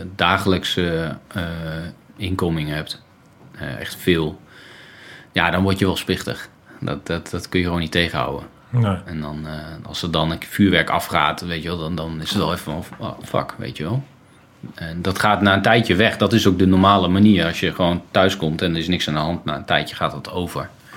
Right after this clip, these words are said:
Speaker 1: En dat had ik ook. Na een tijdje was het gewoon minder.
Speaker 2: Ja, je hebt er niks actiefs voor gedaan om daar, eh,
Speaker 1: Nee.
Speaker 2: eh, om daarmee te dealen,
Speaker 1: Nee,
Speaker 2: zo, nee.
Speaker 1: nee. Nee, in mijn geval was dat gewoon, was wat het was.
Speaker 2: Ja.
Speaker 1: Ja.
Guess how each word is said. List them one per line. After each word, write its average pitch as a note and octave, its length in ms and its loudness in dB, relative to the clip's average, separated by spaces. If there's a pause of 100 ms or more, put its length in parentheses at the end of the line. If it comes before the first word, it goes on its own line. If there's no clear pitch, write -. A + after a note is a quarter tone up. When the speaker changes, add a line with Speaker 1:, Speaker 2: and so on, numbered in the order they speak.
(260)
Speaker 1:
En F2 80 -4
dat D#2+ 120 -2
had D#2 120 -2
ik - 140 -6
ook. E2+ 240 -4
Na C2 100 -6
een - 80 -14
tijdje C2 300 -6
was - 140 -10
het - 120 -12
gewoon B1+ 180 -8
minder. C#2+ 280 -10 (280)
Speaker 2:
Ja, A#2 180 0
je G#2+ 120 0
hebt G#2+ 140 -2
er A2 60 2
niks A2+ 220 2
actiefs C3 360 2
voor A#2 200 0
gedaan A2+ 340 2
om A2 100 2
daar, A2 500 0
eh, G2+ 80 4
Speaker 1:
Nee. - 140 2 (640)
Speaker 2:
eh, G#2+ 140 -4
om G#2 120 -2
daarmee G#2 220 -2
te G#2 120 -4
dealen, G2+ 300 2
Speaker 1:
Nee, F2+ 100 -2
Speaker 2:
zo, D#2+ 80 -4
nee. F#2+ 100 -4 (120)
Speaker 1:
nee. E2+ 240 -6 (680)
Nee, F#2+ 100 -8
in F2 60 -10
mijn F2+ 160 -8
geval - 320 -12
was E2+ 180 -14
dat - 140 -16
gewoon, E2+ 240 -8 (600)
was - 140 -8
wat D#2+ 120 -2
het D#2+ 140 -6
was. - 260 -8 (420)
Speaker 2:
Ja. G#2 220 -2 (1300)
Speaker 1:
Ja. G2+ 220 -4